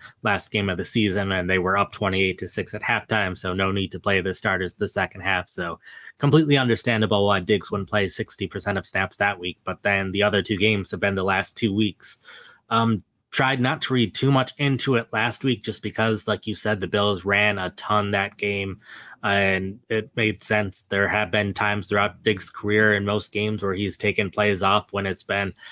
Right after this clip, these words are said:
pretty clear run situations, so he's getting at least a little bit of rest, not playing a hundred percent of snaps like we see out of some wide receivers, and at his age, that completely makes sense. We see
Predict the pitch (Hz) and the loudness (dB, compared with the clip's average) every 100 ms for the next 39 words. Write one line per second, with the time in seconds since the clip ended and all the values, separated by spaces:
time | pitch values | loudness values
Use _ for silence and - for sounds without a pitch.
0 | - - - 131 113 - 117 104 104 104 | -20 -8 2 4 4 4 4 6 4 2
1 | 110 - 113 110 107 117 110 101 - 101 | -2 0 2 4 2 0 0 -2 0 0
2 | 92 98 92 - 101 104 107 107 - 95 | 0 -4 -2 0 2 2 0 -2 -2 2
3 | 208 113 - 104 98 110 104 - - 104 | 4 4 2 0 2 2 0 -4 -4 -4
4 | - - 107 101 98 - - - - 104 | -2 0 2 2 -2 -8 -20 -20 -2 2
5 | 143 120 107 113 107 117 107 - 113 110 | 4 4 2 0 2 0 0 0 0 0
6 | - 101 - 98 - 110 107 98 - 107 | -2 -4 -2 -6 0 2 2 0 -2 0
7 | 107 104 101 - 113 101 107 104 87 92 | 2 0 -2 -2 0 2 2 2 0 -2
8 | 95 101 - 110 98 101 101 110 98 - | 0 -2 2 2 0 -2 0 0 -2 -6
9 | - 95 - 82 110 104 104 104 - 107 | -6 -6 -8 -4 -4 -2 -2 -2 0 -2
10 | 104 - 95 95 101 101 95 | -2 -6 -8 -6 -2 0 -2